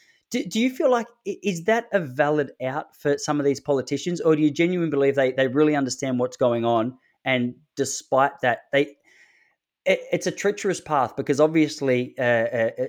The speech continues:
to stand against this in the public sphere, you're gonna be put up as, "Oh, look at him not s-, supporting women's rights. Look at her, doesn't care about women. What's going on here?" When <laughs> the irony of it is,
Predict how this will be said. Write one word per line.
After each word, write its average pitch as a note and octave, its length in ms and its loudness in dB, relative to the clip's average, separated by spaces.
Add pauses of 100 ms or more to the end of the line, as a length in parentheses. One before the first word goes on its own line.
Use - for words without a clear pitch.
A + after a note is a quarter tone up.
(160)
to - 80 -6
stand D3 320 -2
against B2+ 400 -2
this - 380 -10
in C#3 80 -2
the B2+ 80 0
public C#3 340 -2
sphere, A#2+ 220 -4
you're A#2+ 140 -4
gonna B2 120 -2
be A#2+ 100 -6
put B2+ 200 -2
up A#2+ 160 0
as, A2 200 -4
"Oh, D3 140 4
look C#3+ 200 -2
at C3 60 -6
him B2+ 200 -6
not C3+ 160 -2
s-, - 260 -18
supporting B2+ 460 -4
women's A#2+ 280 -4
rights. A#2+ 240 0
Look C3+ 140 -4
at B2+ 100 -4
her, B2 200 2
doesn't B2+ 260 -4
care B2+ 140 0
about A#2+ 240 0
women. B2 240 -2
What's C3 180 -2
going A#2+ 240 -2
on B2+ 140 -2
here?" A2 260 -4 (640)
When E3+ 300 4 (560)
<laughs> - 600 -6
the G#3 100 6
irony G3 460 4
of D#3+ 200 4
it C#3 180 0
is, C#3 300 0